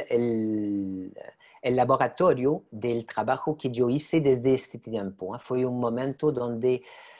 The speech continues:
eh, me obligó a reflexionar sobre la dirección, me obligó a reflexionar sobre lo que había hecho hasta en-,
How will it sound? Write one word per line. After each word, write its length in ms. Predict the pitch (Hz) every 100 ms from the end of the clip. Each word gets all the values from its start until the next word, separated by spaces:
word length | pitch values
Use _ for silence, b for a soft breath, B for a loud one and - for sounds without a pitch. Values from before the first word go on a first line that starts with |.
| B B _ _
eh, 440 | 104 92 90 - 101
me 240 | 104 117 143
obligó 440 | 135 139 147 165
a 60 | 165
reflexionar 600 | - 143 - 117 127 160
sobre 300 | 151 151 156
la 80 |
dirección, 640 | 135 135 123 - 135 147 131
me 80 | 107
obligó 560 | 117 123 120 143 147
a 220 | 110 110
reflexionar 760 | 110 113 120 - 113 110 143 143
sobre 480 | - 117 117 123 117
lo 140 | 113
que 100 | 117
había 240 | 113 117
hecho 420 | 117 131 - 139 135
hasta 460 | 120 - 117 113
en-, 240 | 107 107